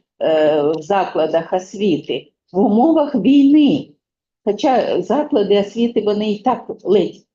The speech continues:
виживають. А про свідомість, е, воно, знаєте, е, вилетіло десь знову, про свідомість нічого не кажуть.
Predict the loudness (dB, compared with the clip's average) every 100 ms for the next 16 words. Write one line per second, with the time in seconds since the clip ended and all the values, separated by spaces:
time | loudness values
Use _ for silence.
0 | -4 0 2 2 0 -4 -10 _ -20 -14
1 | -4 -4 -2 -4 -2 2 4 4 0 -4
2 | -6 -4 -2 0 -2 -2 -2 0 0 2
3 | 0 2 -2 -2 _ -4 -2 0 0 0
4 | 4 4 4 2 0 0 -2 -2 -2 0
5 | 0 -2 -4 -4 -2 0 0 -2 -4 -2
6 | 0 0 -2 -2 -2 -2 -8 -10